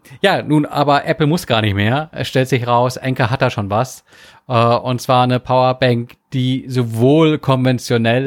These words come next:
laden kann über eine U-S-B-C-Buchse, da aber nicht schnell laden. Da liegen, ähm, zehn Watt bei fünf Volt, zwei Ampere an. Ähm, das Ganze funktioniert aber auch wireless, hält irgendwie auch via MagSafe,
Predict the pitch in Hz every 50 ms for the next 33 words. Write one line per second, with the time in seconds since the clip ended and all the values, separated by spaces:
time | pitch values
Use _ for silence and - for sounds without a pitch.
0 | 135 131 127 120 120 117 120 123 123 123 120 - - 120 117 117 117 117 117 107
1 | 110 110 117 113 110 107 110 104 113 117 113 113 - - - 113 - - - 123
2 | 123 135 135 147 156 - - - 160 147 143 131 120 120 123 113 123 120 123 113
3 | 113 117 - - - - 110 107 107 113 131 147 151 156 165 175 175 175 180 175
4 | 170 143 127 123 120 123 123 120 120 117 110 104 110 113 113 113 110 110 110 107
5 | 107 107 104 104 - _ - - 117 113 110 104 104 117 120 - _ _ 113 110
6 | 107 107 104 104 104 107 - - 120 110 107 - - 113 107 107 110 104 - -
7 | 104 107 98 85 104 - - 107 110 120 131 151 165 156 165 180 190 202 190 -
8 | _ - - - - - - 165 151 117 - - 135 131 131 131 131 131 127 -
9 | 135 - - 170 165 - 156 143 - 165 156 156 160 147 143 143 139 - 135 143
10 | 151 143 117 107 120 131 - - - - 127 143 156 - - - 135 135 135 143
11 | 127 135 135 131 - - 131 127 - - - 127 127 117 117 131 160 - - -
12 | - 156 110 113 127 160 - - - -